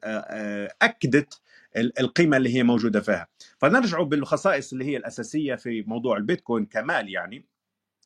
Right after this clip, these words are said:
احنا ذكرنا ان، آه، الر-، ال-، البيتكوين،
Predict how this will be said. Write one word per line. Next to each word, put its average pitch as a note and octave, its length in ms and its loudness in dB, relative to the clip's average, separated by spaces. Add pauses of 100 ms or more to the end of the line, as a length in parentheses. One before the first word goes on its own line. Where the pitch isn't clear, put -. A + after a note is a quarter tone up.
(140)
احنا C3+ 200 2
ذكرنا B2 480 2 (440)
ان، B2 180 0
آه، A#2 220 2 (120)
الر-، A2 640 -4
ال-، A2+ 220 -6
البيتكوين، A#2 520 2